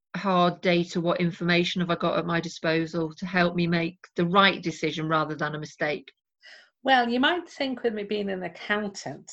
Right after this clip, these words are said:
Speaker 2: that I'm, I'm less gut feel and more hard facts and figures. But I reckon some of the things that I can recall now and think, "Oh, that was a mistake," I, I could probably say I had a gut feeling about it initially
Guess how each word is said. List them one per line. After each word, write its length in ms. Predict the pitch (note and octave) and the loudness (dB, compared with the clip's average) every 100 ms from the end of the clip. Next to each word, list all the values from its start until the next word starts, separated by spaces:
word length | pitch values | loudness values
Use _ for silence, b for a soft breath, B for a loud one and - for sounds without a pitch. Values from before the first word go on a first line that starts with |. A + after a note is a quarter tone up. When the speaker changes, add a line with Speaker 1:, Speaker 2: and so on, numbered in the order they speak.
| - | -6
Speaker 2:
that 200 | F3 F3 | -4 -2
I'm, 360 | F#3 F3+ F3 F3 | -2 0 -2 -6
I'm 160 | E3+ E3+ | -6 -2
less 340 | F3 F3 - - | 0 -2 -6 -6
gut 220 | F#3+ - | -6 -4
feel 260 | - F3+ E3+ | -6 -2 -2
and 180 | E3+ F3 | -2 0
more 360 | F3 E3+ E3+ B B _ | 0 0 -4 B B _
hard 360 | - F3 E3+ E3+ | 0 2 2 0
facts 420 | - F3 - - | -8 -12 -12 -12
and 160 | E3+ E3+ | -12 -6
figures. 460 | G#3+ G3+ D#3 D#3 b b b _ _ | -6 -4 -8 -8 b b b _ _
But 140 | G#3 G3+ | -2 0
I 300 | A#3 C#4 A#3+ | 2 2 0
reckon 720 | A3 G#3 - - D3+ D3+ E3+ _ _ _ _ _ | -4 -4 -6 -12 -12 -12 -18 _ _ _ _ _
some 400 | - - B3+ A#3+ | -18 -6 0 2
of 80 | A#3+ | 2
the 80 | A3+ | -2
things 420 | A3+ G#3+ G#3 - | -2 -4 -4 -4
that 140 | G#3 F3+ | -6 -4
I 160 | F#3 | -4
can 440 | F3+ - E3+ E3+ E3+ | -6 -8 -6 -6 -8
recall 520 | F#3 - A3 F#3+ F3+ | -8 -4 0 0 0
now 300 | F3 E3+ D3+ | 0 2 0
and 140 | C#3+ | -4
think, 280 | - D3 C3+ | -6 -8 -4
"Oh, 260 | D#3+ C#3 - _ _ _ _ - | -4 -4 -10 _ _ _ _ -4
that 180 | F3 F3+ | -2 0
was 180 | F#3+ F3 | -2 -4
a 40 | |
mistake," 640 | D#3+ D3+ - D#3 C#3 - - b b _ - | -6 -6 0 0 0 -14 -20 b b _ -10
I, 360 | F#3+ F#3+ F#3 - - | -4 -2 -4 -6 -2
I 120 | G3+ | 0
could 320 | G#3 G3 - | -2 -14 -12
probably 400 | - G#3 G3+ G3 | -2 -2 -2 -6
say 300 | F3+ G3 E3 | 0 0 2
I 140 | D#3 D#3+ | 0 -2
had 260 | E3+ E3 | -2 -2
a 40 | E3+ | -4
gut 320 | - G3 - | -4 -6 -6
feeling 360 | - G3 F3 D#3 | -4 -2 -2 -4
about 400 | D#3+ D3 D3 - | -4 -4 -6 -8
it 120 | D#3+ | -10
initially 760 | D#3+ E3 D#3 - D3+ B2+ B2+ | -6 -8 -8 -10 -10 -10 -12